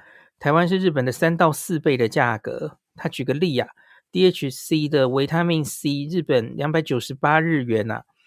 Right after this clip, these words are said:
台湾三十日装就要一百六十元了吼。呃，我会把这个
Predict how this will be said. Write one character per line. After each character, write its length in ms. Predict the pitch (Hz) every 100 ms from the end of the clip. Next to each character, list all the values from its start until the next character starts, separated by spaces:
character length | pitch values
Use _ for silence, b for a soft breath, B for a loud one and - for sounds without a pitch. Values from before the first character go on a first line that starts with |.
| _ _ _ -
台 140 | 151
湾 180 | 165 190
三 200 | 185 208
十 140 | 202 156
日 240 | 180 160
装 240 | 160 156
就 100 | 151
要 120 | 151 151
一 80 |
百 180 | 143 123
六 240 | 131 165 131
十 220 | - 104
元 260 | 107 123
了 160 | 151 151
吼。 220 | 147 131 _ _ _ _ _
呃， 160 | - 196
我 180 | 196 151
会 200 | 240 185
把 320 | 156 147 139 _ _ -
这 200 | 220 202
个 400 | 170 160 143